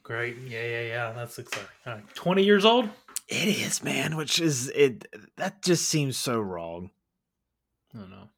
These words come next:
Speaker 1: So, yeah, I'm, I'm, I'll, yeah, so we'll be watching Mean Girls this week. I'm probably gonna watch the musical, you know, afterwards. I'll share, I'll,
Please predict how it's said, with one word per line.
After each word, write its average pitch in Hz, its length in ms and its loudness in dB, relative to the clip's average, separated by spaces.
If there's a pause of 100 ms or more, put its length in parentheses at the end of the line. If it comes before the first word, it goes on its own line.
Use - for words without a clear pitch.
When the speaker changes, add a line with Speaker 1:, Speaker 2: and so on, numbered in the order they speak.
(1160)
Speaker 1:
So, - 120 -4
yeah, 147 160 4
I'm, 190 120 6
I'm, 202 240 8
I'll, 185 260 6
yeah, 170 140 8
so 165 180 2 (120)
we'll 175 100 2
be 175 80 0
watching 170 400 4
Mean 156 220 2
Girls 151 260 4
this 139 100 -2
week. 147 200 2
I'm 151 120 4
probably 160 280 4
gonna 139 200 0
watch 131 480 0
the 127 120 -6
musical, 127 720 -6 (240)
you 208 180 -10
know, 127 80 -6
afterwards. 113 800 -8
I'll 123 80 -8
share, 117 300 -8
I'll, 113 200 -8